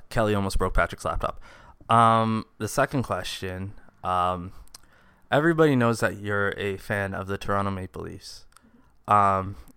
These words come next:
you know, uh, tell us, give us three reasons why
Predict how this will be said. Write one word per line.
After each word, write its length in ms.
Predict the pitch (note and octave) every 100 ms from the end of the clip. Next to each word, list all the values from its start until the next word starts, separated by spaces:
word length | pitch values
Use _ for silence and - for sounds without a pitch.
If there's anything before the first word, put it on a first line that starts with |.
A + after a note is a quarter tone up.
| _ _ _ - _ _ _ -
you 160 | A2
know, 280 | G2+ F2+ F2+
uh, 340 | - F#2 F2+ - - - - - -
tell 260 | - D3+
us, 460 | E3+ E3+ - - - - _ _ _ _ _ _ _ _ - - A#2
give 160 | C3
us 180 | B2+ -
three 380 | - C#3 D#3+ E3
reasons 840 | D3+ B2+ A2+ F#2 F2 D#2+ G#2 - - - - _ - - _ - - - - - _ - -
why 840 | - G#2 A2 A2 A2 G#2+ G2+ G2+